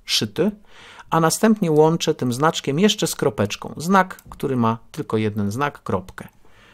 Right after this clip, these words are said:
W efekcie uzyskuję sumę sztuk, czyli powiedzmy mógłbym, e, wykorzystać to do jakiegoś, mm, podsumowania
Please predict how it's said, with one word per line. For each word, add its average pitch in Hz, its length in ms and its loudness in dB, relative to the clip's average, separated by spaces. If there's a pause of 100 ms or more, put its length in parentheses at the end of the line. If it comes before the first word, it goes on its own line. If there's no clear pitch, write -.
(140)
W - 60 -18
efekcie 175 500 0
uzyskuję 123 600 -4
sumę 165 440 0
sztuk, - 440 -8
czyli 208 260 -4
powiedzmy 127 460 -2
mógłbym, 110 360 0 (420)
e, 101 260 -4
wykorzystać 110 640 -4
to 104 120 -8
do 92 200 -6 (100)
jakiegoś, 104 540 -6 (560)
mm, 95 340 -4 (460)
podsumowania 123 1080 -2